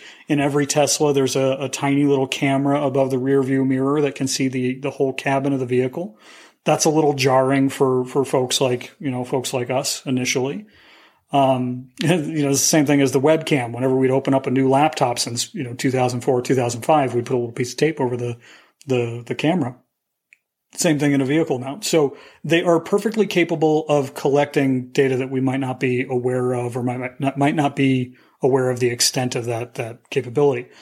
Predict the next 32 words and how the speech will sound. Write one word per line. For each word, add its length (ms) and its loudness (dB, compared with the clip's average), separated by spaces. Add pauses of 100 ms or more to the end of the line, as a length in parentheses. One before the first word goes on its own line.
(240)
I'm 80 2
also 240 4
going 160 2
to 80 2
add 180 2
something 260 -2
here 480 -2
as 140 -4
well, 500 -2
that 520 0 (540)
there 220 2
is 220 0
a 140 4
drive 760 0
toward, 640 0 (340)
gosh, 460 -8
no 100 -4
pun 220 -2
intended, 460 -4
there's 280 0
a, 160 2
there's 240 0
a 100 2
drive 520 0
toward 420 2
smart 500 0
roadways. 800 -4 (580)
The 180 0
idea 520 2
here 340 2
is 220 -2
that 480 -2